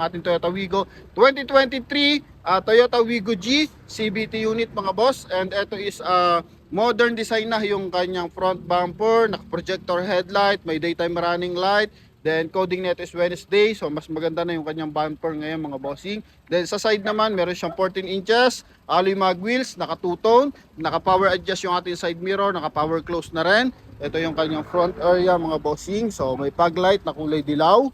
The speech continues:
Ito yung kabilang side, mga boss. Pakita natin yung driver side, mga bossing. May rim visor, kulay orange to, mga boss. So, price na to, five hundred sixty thousand. So, mas mura compare mo sa ating, ah, brand new na,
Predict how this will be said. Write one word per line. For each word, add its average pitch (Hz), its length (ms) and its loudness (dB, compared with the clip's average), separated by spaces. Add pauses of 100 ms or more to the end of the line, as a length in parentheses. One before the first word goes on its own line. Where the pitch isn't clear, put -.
(400)
Ito 135 160 -2
yung 151 160 0
kabilang 143 400 -2
side, 143 240 -4
mga 135 240 -4
boss. 160 240 -4
Pakita 151 320 -2
natin 170 420 2
yung 160 80 0
driver 143 380 -2
side, 139 240 -6
mga 127 240 -8
bossing. 165 400 -4
May 151 160 0
rim 175 240 -2
visor, 202 480 4 (240)
kulay 196 320 4
orange 214 480 4
to, 214 80 2
mga 175 240 0
boss. 170 240 2
So, 147 240 0
price 226 320 4
na 247 160 0
to, 269 160 2
five 170 240 0
hundred 180 400 2
sixty - 240 -6
thousand. 175 560 -2 (320)
So, 156 160 -4
mas 202 240 -2
mura 220 400 0
compare 196 480 -2
mo 190 160 0
sa 185 320 2
ating, 175 320 -2 (320)
ah, 160 180 2
brand 247 380 2 (160)
new 247 240 -2
na, 180 400 0